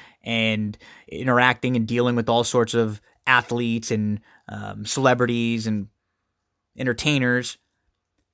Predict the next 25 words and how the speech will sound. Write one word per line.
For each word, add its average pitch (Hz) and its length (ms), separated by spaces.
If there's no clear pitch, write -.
Season 147 320
five 175 420
picks - 260
up 156 160
one 143 340
year 151 180
later, 135 560
right 147 420
after 131 680
Spencer 147 600
had 127 160
just 127 200
quit 143 220
his 117 120
job. 113 380
That's 120 160
what 123 120
happens 123 420
in 117 100
the 113 80
end 113 120
of 107 80
season 110 280
four. 107 360
And 113 680